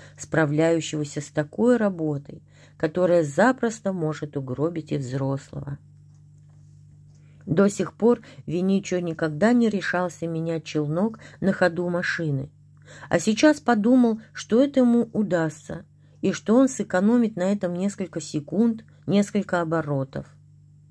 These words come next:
Надо только выбрать удобный момент. Он протянул руку, и тут же раздался его пронзительный крик.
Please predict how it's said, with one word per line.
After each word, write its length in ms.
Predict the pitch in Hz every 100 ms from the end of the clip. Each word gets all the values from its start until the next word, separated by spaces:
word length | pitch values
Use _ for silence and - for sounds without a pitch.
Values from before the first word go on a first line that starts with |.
| - - - - -
Надо 300 | 175 185 180
только 340 | 190 196 196
выбрать 420 | 180 220 202 202
удобный 400 | 208 233 208 240
момент. 640 | 254 277 294 277 151 139 _ _ _ _ _ _ _ _ _ _ _ - - - - - -
Он 180 | 180 170
протянул 640 | 156 151 165 160 156 143
руку, 500 | 156 254 269 269 294 - _ _ _ _ - - - - - - - - - - - -
и 140 | 180
тут 320 | - 262 285
же 100 | 240
раздался 640 | 226 214 170 190 185 - 175
его 180 | 165
пронзительный 800 | 160 156 160 143 165 196 165 160
крик. 480 | 151 - 135 139 -